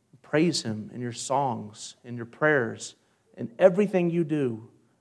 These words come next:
Do it to the glory of God, because it's not about me, it's about Him, it's about Christ. Hopefully that's your attitude, and if it's not, then why not make a change today? Why not cast out those seeds of pride and those seeds of,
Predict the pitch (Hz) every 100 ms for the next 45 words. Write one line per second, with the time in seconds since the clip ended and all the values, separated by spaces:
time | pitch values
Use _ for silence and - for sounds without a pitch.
0 | _ _ 135 147 143 120 117 120 127 127
1 | 117 123 123 117 113 117 117 - 110 120
2 | 131 131 127 127 117 117 110 110 104 117
3 | 107 101 104 110 113 98 _ 123 107 104
4 | - - _ _ _ _ 135 131 135 127
5 | 127 127 127 147 135 139 135 147 151 165
6 | 202 269 233 - _ _ _ _ _ _
7 | _ _ 190 208 262 254 190 160 - 127
8 | 117 - 113 120 147 156 285 277 190 -
9 | 175 175 180 - 160 185 175 139 - _
10 | _ - - 156 165 190 151 - - 151
11 | 147 160 165 165 160 - _ _ _ -
12 | 123 120 120 _ _ _ - 127 120 -
13 | 165 170 156 127 110